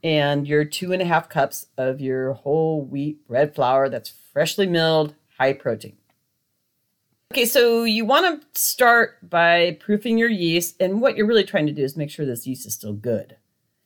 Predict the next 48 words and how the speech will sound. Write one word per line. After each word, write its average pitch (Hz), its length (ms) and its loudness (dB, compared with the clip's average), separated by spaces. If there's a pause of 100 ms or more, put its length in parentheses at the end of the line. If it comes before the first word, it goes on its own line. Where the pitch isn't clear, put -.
(240)
And 180 100 0
if 185 100 2
you're 190 100 -2
pretty 247 220 0
sure, 202 280 2
if 147 80 0
you 190 60 -6
just, 226 240 -4
you 143 100 -12 (540)
know, 143 100 2
you 143 120 -4
bought 196 240 2
one 196 100 0
of 165 80 0
those 147 220 2
pound 165 500 -2
of 139 80 -2
the 131 60 -2
vacuum 147 400 -2
sealed 156 500 -4 (360)
yeast, 160 600 -4 (320)
you 143 100 -4
know, 127 80 -2
last 156 360 0
week, 165 260 -4
you 135 80 -2
opened 156 220 -2
it 147 60 0
up, 165 180 0
made 156 180 -4
some 139 100 -10
bread, 160 240 0
and 147 100 -4
today 165 200 -4
you're 147 80 0
making 151 240 -2
it 139 40 -2
again, 160 360 -2 (240)
then 175 140 -2
you 175 80 -2
can 156 160 -4
skip - 260 -8
the 156 100 -6
whole 139 160 -2
proof 147 260 -8
in 120 100 -12
the 117 60 -10
yeast. - 460 -12